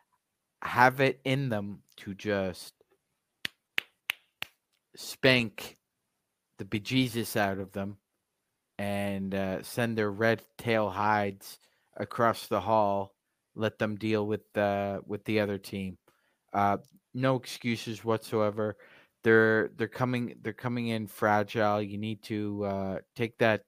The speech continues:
uh, Fabergé egg and just smash it against the wall. I don't, I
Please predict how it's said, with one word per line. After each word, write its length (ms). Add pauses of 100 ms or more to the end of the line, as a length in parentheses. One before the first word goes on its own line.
uh, 180
Fabergé 760
egg 340
and 100
just 360
smash 380
it 80
against 360
the 80
wall. 480 (840)
I 80
don't, 360
I 120